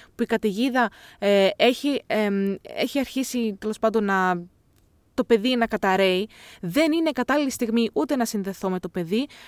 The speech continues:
ε, ούτε να του πω να πάρει αναπνοές, τίποτα. Πρέπει να αφήσω εκείνη τη στιγμή να περάσει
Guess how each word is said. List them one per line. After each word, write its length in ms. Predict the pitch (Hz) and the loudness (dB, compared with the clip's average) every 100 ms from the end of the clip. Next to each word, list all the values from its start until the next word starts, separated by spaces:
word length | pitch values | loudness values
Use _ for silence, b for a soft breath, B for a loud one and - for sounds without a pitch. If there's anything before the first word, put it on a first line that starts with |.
| B | B
ε, 260 | - 208 208 - | 0 2 2 2
ούτε 280 | 285 302 285 | 0 0 0
να 120 | 233 | -2
του 120 | 202 | -2
πω 220 | - 233 | 2 2
να 100 | 220 202 - | 2 -2 -6
πάρει 240 | - 220 240 | 2 2 4
αναπνοές, 640 | 208 - 185 170 202 285 - B B | 0 -2 2 2 2 -4 -10 B B
τίποτα. 400 | - 320 226 202 | 0 0 0 -2
Πρέπει 220 | 190 262 | -4 -4
να 80 | 277 | -4
αφήσω 320 | 247 294 - 254 | -2 -4 -4 -4
εκείνη 320 | 214 - 330 | -6 -6 -4
τη 100 | 262 | -4
στιγμή 260 | - 214 254 | -6 -4 -4
να 120 | 262 | -2
περάσει 600 | 202 - 180 - 226 262 | -2 0 0 -2 -4 -6